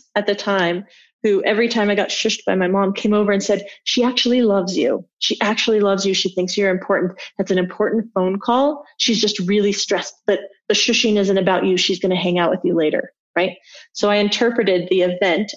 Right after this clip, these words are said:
as, "Oh, oh, mom's just busy and we get to hang out later and she still loves me and I am important." I would never have had the feeling of, "I'm not important," right? And when she shushed me on the phone, it wouldn't have occurred to me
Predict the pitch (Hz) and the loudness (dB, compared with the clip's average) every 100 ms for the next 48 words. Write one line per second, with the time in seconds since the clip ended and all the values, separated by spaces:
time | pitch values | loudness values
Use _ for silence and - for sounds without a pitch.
0 | - 180 180 180 - - 277 196 - - | -2 0 0 -2 -6 0 2 2 -2 -6
1 | _ _ _ - 330 285 302 320 294 320 | _ _ _ 0 2 2 2 2 0 -2
2 | 285 359 254 180 - 196 214 220 233 233 | 0 0 2 0 0 0 0 0 -2 0
3 | 208 226 226 226 240 247 - - 214 _ | 0 0 2 2 2 2 0 -4 -8 _
4 | - 196 190 196 220 - 247 262 311 226 | -6 -2 0 -2 -4 -2 0 2 2 0
5 | 180 190 233 349 466 370 202 196 - 208 | 0 0 2 2 2 2 0 0 -2 -6
6 | - _ _ _ _ _ - 254 269 233 | -20 _ _ _ _ _ -4 0 2 2
7 | 262 277 302 320 269 254 247 240 233 - | 2 2 2 2 2 2 2 0 -2 -2
8 | 247 262 240 208 196 185 _ _ _ - | -2 0 2 2 0 -4 _ _ _ -2
9 | 220 226 214 202 196 196 - - - - | 0 2 2 0 -2 -4 -4 -6 -8 -20
10 | - _ _ _ 190 202 240 - _ _ | -20 _ _ _ -4 -4 -4 -12 _ _
11 | 196 202 214 208 220 - 269 262 240 220 | -2 0 0 0 -2 -2 -2 -2 -2 0
12 | 202 202 - 233 220 180 214 220 208 208 | 0 -2 -2 0 0 0 2 0 0 -4
13 | - 233 247 247 202 185 180 | -2 0 0 -2 -2 0 -2